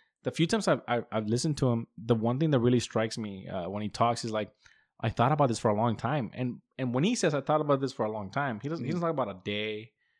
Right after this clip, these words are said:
Speaker 1: or
Speaker 2: Yeah,
Speaker 1: a
Speaker 2: he's
Speaker 1: week.
Speaker 2: actually
Speaker 1: He's talking
Speaker 2: thinking it
Speaker 1: about
Speaker 2: through.
Speaker 1: years.
Speaker 2: Yeah.
Speaker 1: Like, "I thought about, I've been thinking about this for years, like, two, three years, and I finally come to this conclusion." And I'm
Speaker 2: Mm.
Speaker 1: like,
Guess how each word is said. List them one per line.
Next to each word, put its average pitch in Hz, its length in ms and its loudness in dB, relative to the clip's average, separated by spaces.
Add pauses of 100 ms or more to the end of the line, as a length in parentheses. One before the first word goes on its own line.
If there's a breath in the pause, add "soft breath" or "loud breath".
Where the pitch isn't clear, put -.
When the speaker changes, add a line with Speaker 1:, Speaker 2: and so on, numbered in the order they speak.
(140)
Speaker 1:
or 127 60 -4
Speaker 2:
Yeah, 135 120 0
Speaker 1:
a 107 40 -2
Speaker 2:
he's 95 80 -4
Speaker 1:
week. 110 260 2
Speaker 2:
actually 120 360 -8
Speaker 1:
He's 147 60 2
talking 175 200 2
Speaker 2:
thinking 147 100 4
it - 40 2
Speaker 1:
about 104 80 -4
Speaker 2:
through. 104 200 -4
Speaker 1:
years. 117 440 2
Speaker 2:
Yeah. - 60 -6
Speaker 1:
Like, 110 320 -6
"I 120 120 0
thought 127 200 -2
about, 123 220 -4
I've 123 100 2
been 123 120 0
thinking 131 160 -4
about 123 180 2
this 123 140 -2
for 120 160 -2
years, 104 480 0
like, 98 160 -6
two, 123 160 -4
three 117 180 2
years, 135 400 2
and 110 100 -6
I 107 40 -4
finally 117 240 -2
come 110 160 -6
to - 80 -14
this 110 120 -8
conclusion." 113 540 -4 (480 soft breath)
And 139 80 0
I'm 139 60 0
Speaker 2:
Mm. 135 60 0
Speaker 1:
like, 117 140 -6